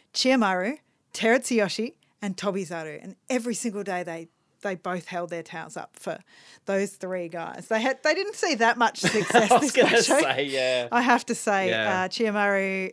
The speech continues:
Speaker 1: uh, Makakoshi, just, uh, Terutsuyoshi Makakoshi, and,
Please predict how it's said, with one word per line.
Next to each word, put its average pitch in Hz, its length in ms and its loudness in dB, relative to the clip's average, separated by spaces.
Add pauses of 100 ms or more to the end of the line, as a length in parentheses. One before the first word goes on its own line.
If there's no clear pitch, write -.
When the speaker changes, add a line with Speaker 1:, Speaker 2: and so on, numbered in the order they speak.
(120)
Speaker 1:
uh, 170 560 -6 (420)
Makakoshi, 170 680 -10 (200)
just, - 600 -2 (1300)
uh, 185 320 -6 (120)
Terutsuyoshi 214 640 -2
Makakoshi, 165 720 -14 (760)
and, 165 600 -12